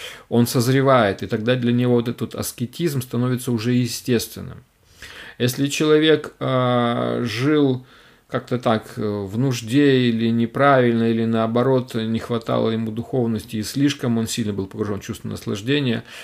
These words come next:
то ему тяжело остановиться даже в пятьдесят и в шестьдесят,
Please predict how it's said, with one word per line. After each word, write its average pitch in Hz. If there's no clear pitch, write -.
то 120
ему 127
тяжело 127
остановиться 123
даже 110
в -
пятьдесят 123
и 117
в 101
шестьдесят, 104